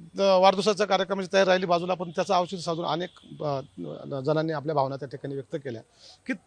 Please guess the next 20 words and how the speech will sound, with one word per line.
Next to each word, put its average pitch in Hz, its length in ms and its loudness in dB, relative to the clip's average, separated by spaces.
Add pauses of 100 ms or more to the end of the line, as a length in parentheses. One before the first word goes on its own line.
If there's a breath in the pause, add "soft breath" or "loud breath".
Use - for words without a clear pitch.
आपण 165 280 -2
एवढ्या 220 200 4
वर्षापासून 214 460 0
शिवसेनेमध्ये 180 680 -6
प्रामाणिक 160 520 -2
आहोत. 147 260 -2 (760 soft breath)
एकमेव 190 280 2
प्रभाग 233 280 10
असा 214 280 10
आहे 202 120 8
की 185 80 -2
जिथं 202 200 2
चारही 196 300 6
नगरसेवक 196 400 0
शिवसेनेचे 165 480 -2
या 165 80 2
नागरिकांनी 156 440 -2
निवडून 143 280 -4
दिलेले 143 240 -4
आहे. 127 200 -6